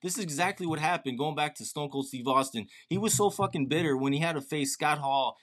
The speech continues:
in, in two thousand two because he wasn't in the main event. You're downgrading Austin to face Scott Hall. Rock and Austin got the main event spot. This is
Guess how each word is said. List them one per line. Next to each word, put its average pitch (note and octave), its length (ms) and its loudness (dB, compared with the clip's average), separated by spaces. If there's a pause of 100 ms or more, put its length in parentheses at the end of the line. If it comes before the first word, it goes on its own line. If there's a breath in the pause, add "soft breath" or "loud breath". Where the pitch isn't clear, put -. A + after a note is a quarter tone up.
(100)
in, A#2 240 -4
in A#2+ 120 -8
two D#3 140 -4
thousand C#3 400 2
two C#3+ 300 0 (140 soft breath)
because B2 260 -2
he D#3 100 -2
wasn't C#3+ 360 2
in C3 40 0
the B2+ 80 -4
main C#3 200 0
event. B2 320 -2 (100)
You're G3 220 0
downgrading D3+ 640 2
Austin B2 380 -4
to B2+ 80 -8
face C#3 260 -4
Scott C#3 240 0
Hall. C#3+ 240 -4
Rock E3 240 2
and D3 100 -10
Austin D3 380 -4
got B2+ 200 -10
the C3+ 60 -16
main C3+ 200 -6
event B2+ 260 -10
spot. D#3+ 300 2 (160 soft breath)
This F#3+ 160 -2
is D#3+ 180 -6